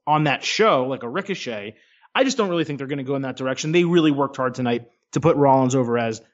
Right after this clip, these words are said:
the babyface in the con-, in the company. And if we're being honest, what they need to do with Rollins, to pi-, piggyback on what you're saying, is what they have been doing legitimately since April with Kofi Kingston.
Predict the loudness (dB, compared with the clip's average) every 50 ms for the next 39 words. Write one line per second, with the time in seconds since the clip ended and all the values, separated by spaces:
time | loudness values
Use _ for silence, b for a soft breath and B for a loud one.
0 | b _ -8 -2 2 4 4 6 6 6 6 6 4 2 0 0 -2 -4 -2 -4
1 | -6 -6 -6 -4 -4 -6 -6 -6 -4 -4 -4 -2 -2 -2 -2 0 -2 -2 -2 -4
2 | -6 -8 -10 b b b b b b -2 0 0 2 2 0 0 -2 -6 -10 _
3 | _ _ _ _ _ -2 0 2 2 4 4 4 4 4 4 2 2 0 0 -4
4 | -8 -8 -8 -8 -6 -4 -2 0 0 -2 -2 -2 -2 -2 -2 -2 0 0 2 4
5 | 4 4 4 2 0 -2 -6 -8 -12 -10 -8 -10 -10 -4 -2 -2 0 0 2 2
6 | 0 0 0 -4 -4 -4 -2 -4 -4 -4 -6 -8 -8 -8 -10 -12 _ _ _ _
7 | _ _ _ 0 2 2 2 2 2 2 2 2 2 2 2 2 0 0 -2 -2
8 | -2 -2 -2 -2 -2 -2 -4 -4 -2 0 0 0 0 -2 -6 -10 -12 -14 -14 -16
9 | -18 _ _ _ _ _ _ _ _ -14 -10 -2 0 0 0 0 -2 -2 -4 -2
10 | -2 -2 -2 -2 0 0 -2 -2 -6 -12 _ _ _ _ _ -2 -2 0 2 4
11 | 4 4 2 0 -2 -2 -4 -4 -4 -6 -10 -16 -20